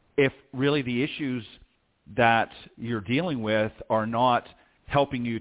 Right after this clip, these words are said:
to improve, you don't want somebody that's gonna gloss over those. You want somebody that's gonna point them out. That doesn't mean that they shouldn't re-,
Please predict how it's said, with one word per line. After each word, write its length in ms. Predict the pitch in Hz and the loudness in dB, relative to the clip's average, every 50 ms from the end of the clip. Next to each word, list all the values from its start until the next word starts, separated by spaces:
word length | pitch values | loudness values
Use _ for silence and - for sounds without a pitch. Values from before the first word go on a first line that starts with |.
| - - | -8 -8
to 100 | 123 117 | -8 -8
improve, 640 | 110 107 - - - 147 170 190 170 127 107 104 98 95 - | -6 -8 -10 -10 -8 -4 -2 -2 -2 -2 -2 -4 -6 -8 -8
you 100 | 131 139 | -8 -6
don't 280 | 127 - 139 147 156 - | -4 -2 -2 -2 -2 -2
want 200 | 123 120 113 - - - | -2 -2 -2 -4 -4 -4
somebody 220 | 131 120 123 104 | -4 -4 -4 -4
that's 120 | 82 - - | -8 -8 -10
gonna 140 | 113 110 | -10 -10
gloss 360 | 95 85 98 110 107 110 101 - - | -8 -6 -2 0 0 0 -2 -2 -4
over 200 | 113 120 120 117 | -6 -4 -6 -6
those. 160 | 87 92 82 87 | -8 -10 -12 -10
You 160 | 104 110 113 | -10 -10 -6
want 240 | 107 117 127 - - | -4 -4 -4 -4 -4
somebody 180 | - 127 107 - | -8 -12 -12 -10
that's 80 | - | -10
gonna 120 | 123 110 107 | -10 -10 -12
point 340 | - - 127 131 147 147 - | -10 -8 -6 -6 -6 -6 -6
them 140 | 139 117 | -6 -2
out. 260 | 107 107 104 104 - - - - - - - - - | -2 -2 -2 -2 -6 -10 -18 -20 -20 -20 -20 -4 0
That 120 | 135 131 123 | 0 2 2
doesn't 220 | 139 143 147 139 | 0 -2 -2 -4
mean 140 | 147 139 131 | -6 -4 -4
that 220 | 127 123 120 - - | -4 -4 -4 -6 -4
they 140 | 127 113 110 | -4 -4 -4
shouldn't 300 | 104 - - 139 110 - | -4 -4 -6 -6 -6 -6
re-, 280 | 113 117 117 110 107 | -6 -6 -6 -6 -6